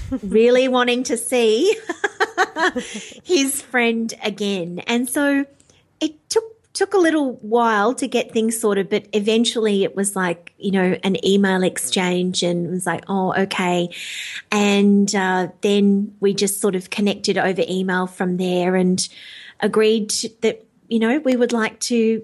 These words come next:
Speaker 2: meet up and have a drink. And, uh, we did, and then just kept seeing one another from there. So,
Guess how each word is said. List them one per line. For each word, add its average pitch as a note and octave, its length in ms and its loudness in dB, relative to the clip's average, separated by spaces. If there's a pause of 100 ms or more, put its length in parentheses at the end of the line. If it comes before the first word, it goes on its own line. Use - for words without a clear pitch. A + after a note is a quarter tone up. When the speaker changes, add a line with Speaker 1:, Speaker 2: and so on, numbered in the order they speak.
Speaker 2:
meet A#3+ 260 4
up A#3+ 220 -2
and A3 320 0
have A3+ 200 -4
a A#3 40 -2
drink. C4 460 -2 (140)
And, G3+ 580 2
uh, G3 400 0 (500)
we A3 160 2
did, D4 360 2 (180)
and G#3 180 2
then G#3+ 180 2
just A3 240 -2
kept - 240 -6
seeing A3+ 400 2
one A3 160 2
another G#3+ 460 0
from A3 320 0
there. A3+ 480 0
So, G#3+ 580 2